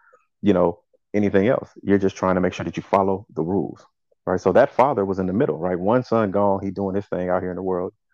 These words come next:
you know, getting freaky and stuff. The son at the crib, he's like, "Yo, bro, can we have dinner? You know what I'm saying? Can we talk about your day?" He like, "Hey, I gotta get to these stables.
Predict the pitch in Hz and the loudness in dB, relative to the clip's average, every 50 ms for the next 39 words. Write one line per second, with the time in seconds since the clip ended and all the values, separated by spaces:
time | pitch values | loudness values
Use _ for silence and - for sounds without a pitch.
0 | _ _ _ _ _ _ _ - 92 85 85 87 90 _ _ _ _ _ _ - | _ _ _ _ _ _ _ -2 -2 0 0 -2 -4 _ _ _ _ _ _ -6
1 | - 90 92 87 - 90 92 85 85 85 85 85 - - 85 90 95 - _ _ | -2 -2 -2 -2 -2 -4 -4 -4 -4 -8 -10 -10 -6 -6 -6 -6 -6 -8 _ _
2 | _ _ _ _ _ _ - 101 - - 127 127 127 120 - - - - - 165 | _ _ _ _ _ _ -8 -6 -4 -2 0 0 2 2 0 -2 -4 -2 0 2
3 | 165 110 110 104 _ _ - 123 127 107 98 98 98 95 92 _ _ _ _ _ | 2 2 0 -2 _ _ 0 0 0 2 2 0 0 0 -2 _ _ _ _ _
4 | _ - - 127 135 113 107 110 113 - 113 110 113 120 110 95 87 92 131 160 | _ -4 -2 0 0 2 2 0 0 0 -2 -2 2 2 2 2 4 2 2 2
5 | 151 165 190 _ _ _ _ _ _ - 117 117 117 120 117 - 123 123 120 - | 0 -4 -8 _ _ _ _ _ _ 0 2 2 4 2 2 2 0 0 2 0
6 | 104 101 101 - 143 120 131 - 113 123 120 110 - 92 85 - 117 135 131 113 | 0 0 2 4 4 4 4 2 2 2 2 2 0 -4 -2 0 0 0 0 -2
7 | 117 98 98 92 78 104 95 87 _ _ _ _ _ _ _ _ - 107 107 101 | -2 -2 -2 0 0 0 -2 -2 _ _ _ _ _ _ _ _ 0 2 4 4
8 | 98 92 98 95 - - 95 - - 92 87 - 82 - | 2 2 -2 -4 -4 -6 -8 -4 -4 -4 -4 -6 -10 -16